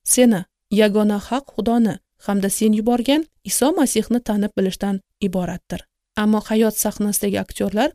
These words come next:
Xudoga, ya'ni bosh rejissyorga bo'ysunishni istamay, hayotlaridagi bosh rejissyor o'rnini almashtirdilar. Uning buyruqlariga itoat etmadilar. Shundan beri ular o'zlari istagancha hayot kechirib kelmoqdalar. Ammo afsuski, hayotlarini yaxshilash o'rniga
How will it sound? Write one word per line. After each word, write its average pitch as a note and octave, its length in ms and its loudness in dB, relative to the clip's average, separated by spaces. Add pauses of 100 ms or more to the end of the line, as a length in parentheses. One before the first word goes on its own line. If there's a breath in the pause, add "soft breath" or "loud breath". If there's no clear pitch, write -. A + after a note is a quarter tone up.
(200)
Xudoga, G3 440 2 (360)
ya'ni F#3+ 340 0 (160)
bosh G#3+ 400 0
rejissyorga G#3+ 540 0
bo'ysunishni F#3 460 -2
istamay, G3 380 -2 (300)
hayotlaridagi B3 640 2 (100)
bosh B3 240 2 (120)
rejissyor A#3 360 2
o'rnini A#3+ 360 2
almashtirdilar. F3+ 580 -2 (520)
Uning A3+ 300 6
buyruqlariga G#3+ 520 2
itoat B3 340 0
etmadilar. F#3 500 -4 (360)
Shundan G3+ 420 0
beri C4 180 6 (180)
ular A#3+ 200 4 (120)
o'zlari A#3+ 280 4
istagancha A#3 600 0
hayot A3+ 360 0
kechirib A3+ 320 -6
kelmoqdalar. G3 580 -6 (480)
Ammo G#3 220 4 (120)
afsuski, G#3+ 400 -2 (280)
hayotlarini A#3+ 520 4 (100)
yaxshilash B3 440 0
o'rniga F#3 420 -2